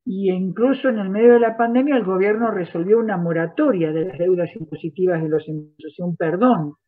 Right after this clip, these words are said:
Por lo tanto, se dan cuenta que lo que va a pasar con los jubilados, que estamos mal, va a ser peor.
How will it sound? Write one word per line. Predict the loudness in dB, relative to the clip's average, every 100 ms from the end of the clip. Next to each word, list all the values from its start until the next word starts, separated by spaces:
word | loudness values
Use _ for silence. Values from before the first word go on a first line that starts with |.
| _ -20 _ _ _ _ _ _ _ _ _
Por | 2
lo | 2 2
tanto, | 0 -2 0
se | 2
dan | 2 2
cuenta | 0 2 2 0
que | 2
lo | 0
que | 0
va | -2
a |
pasar | -4 -6 -8
con | -8 -8
los | -4
jubilados, | -2 2 0 0 -2 -4
que | -12
estamos | -8 -6 -6 -6
mal, | -6 -6 -4 -4 -6 -12
va | -12
a | -6
ser | -4
peor. | 2 6 6 4 -6